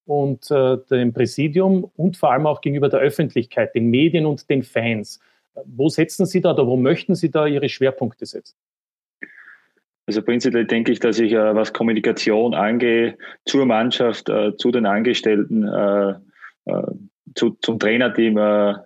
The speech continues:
Speaker 2: ja, sowieso täglich im Austausch bin und, und meine Vorteile sehe. Äh, da denke ich, dass ich, dass ich, äh, dass das schon sehr, sehr gut funktionieren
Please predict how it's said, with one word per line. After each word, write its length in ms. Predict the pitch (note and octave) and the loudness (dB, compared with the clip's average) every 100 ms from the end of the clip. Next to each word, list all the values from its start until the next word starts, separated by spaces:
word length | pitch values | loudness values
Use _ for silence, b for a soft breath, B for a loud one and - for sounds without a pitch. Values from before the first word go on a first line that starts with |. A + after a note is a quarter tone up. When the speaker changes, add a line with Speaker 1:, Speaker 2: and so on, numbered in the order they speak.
| _ | _
Speaker 2:
ja, 260 | G#2+ F2+ F2+ | -4 -4 -6
sowieso 720 | - G#2 G#2 - A2 A#2 - - - - - - - - - - - | -6 0 0 2 0 0 -4 -8 -12 -14 -16 -20 -20 -14 -12 -6 0
täglich 280 | A2 A#2+ | 2 2
im 120 | A#2 G#2 | 2 2
Austausch 420 | A2 - A2 - | 0 0 -2 0
bin 160 | A#2 | 0
und, 160 | A2 G#2 | 0 0
und 120 | G#2+ | -2
meine 200 | A2 G#2+ | 0 0
Vorteile 400 | G#2+ G#2+ A2 G#2 | 0 0 2 0
sehe. 440 | G#2 A2+ A#2+ B2 - B B B | 2 2 2 2 -2 B B B
Äh, 300 | G2 G2 G2 | 0 0 0
da 100 | F#2+ | -2
denke 280 | F#2+ G2+ G2 | -2 -2 0
ich, 80 | G#2 | 0
dass 160 | G#2 F#2+ | 0 -2
ich, 160 | G2 | -2
dass 160 | G#2+ G2+ | -2 0
ich, 120 | F#2+ | 0
äh, 280 | G2 F#2+ F#2+ | 2 2 0
dass 140 | - - | -4 -2
das 320 | G3 - - _ B B B B B | -2 -4 -12 _ B B B B B
schon 240 | A#2+ A#2 | 0 2
sehr, 220 | - A#2 | 2 2
sehr 320 | G#2+ A2+ G#2 - | 4 2 0 0
gut 280 | D3 D3 - _ - | 0 0 -4 _ -6
funktionieren 640 | C3 B2 B2+ A#2+ B2 A#2+ | -4 -2 0 2 2 -2